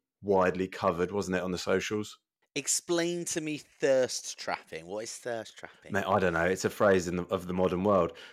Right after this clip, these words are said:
Speaker 1: But ba-, as far as I understand, it's like making, you know, posts that are like,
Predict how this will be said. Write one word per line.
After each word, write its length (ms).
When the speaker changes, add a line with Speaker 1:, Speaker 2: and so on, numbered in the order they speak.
Speaker 1:
But 200
ba-, 220
as 100
far 200
as 100
I 80
understand, 520
it's 220
like 520
making, 680
you 120
know, 140
posts 460
that 140
are 80
like, 260